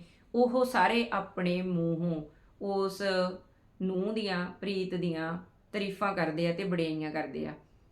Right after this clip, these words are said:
ਤੇ ਉਹ ਸਾਰੇ ਇਹ ਕਹਿਣ ਲੱਗ ਜਾਂਦੇ ਆ, ਇਹ ਗੱਲ ਮੰਨਣ ਲੱਗ ਜਾਂਦੇ ਆ ਵੀ ਬਿਲਕੁਲ ਸਹੀ, ਅਸੀਂ ਰੀਸੋ ਰੀਸ ਦੂਜਿਆਂ ਤੋਂ ਸੁਣ ਕੇ ਹੀ ਦੂਜਿਆਂ ਦੇ ਔਗਣ ਆ ਜਿਹੜੇ, ਉਹ, ਜਿਹੜੇ ਉਹਦੇ 'ਚ ਹੁੰਦੇ ਵੀ ਨਹੀਂ, ਉਹ ਵੀ ਗਿਣਾਉਣ ਲੱਗ ਜਾਂਦੇ ਆ।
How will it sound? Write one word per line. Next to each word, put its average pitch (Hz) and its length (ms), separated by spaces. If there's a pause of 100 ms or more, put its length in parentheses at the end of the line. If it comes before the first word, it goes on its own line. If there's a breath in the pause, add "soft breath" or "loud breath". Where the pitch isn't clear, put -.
(100)
ਤੇ 233 80
ਉਹ 254 60
ਸਾਰੇ 240 280
ਇਹ 240 300
ਕਹਿਣ 220 180
ਲੱਗ 214 120
ਜਾਂਦੇ 170 360
ਆ, - 20
ਇਹ 214 80
ਗੱਲ 247 140
ਮੰਨਣ 196 400
ਲੱਗ 170 140
ਜਾਂਦੇ 165 360
ਆ 185 100 (380 loud breath)
ਵੀ 226 120
ਬਿਲਕੁਲ 214 400
ਸਹੀ, 202 380 (100)
ਅਸੀਂ 220 320
ਰੀਸੋ 208 380
ਰੀਸ 185 300
ਦੂਜਿਆਂ 196 520
ਤੋਂ 214 120
ਸੁਣ 208 220
ਕੇ 190 220
ਹੀ 214 380 (260 loud breath)
ਦੂਜਿਆਂ 202 680 (200)
ਦੇ 190 220
ਔਗਣ 185 380
ਆ 185 60
ਜਿਹੜੇ, 208 480 (240 loud breath)
ਉਹ, 208 480
ਜਿਹੜੇ 247 240
ਉਹਦੇ 320 140
'ਚ 330 100
ਹੁੰਦੇ 214 360
ਵੀ 240 160
ਨਹੀਂ, 196 180 (400)
ਉਹ 240 200
ਵੀ 269 140
ਗਿਣਾਉਣ 208 300
ਲੱਗ 160 100
ਜਾਂਦੇ 156 400
ਆ। 147 40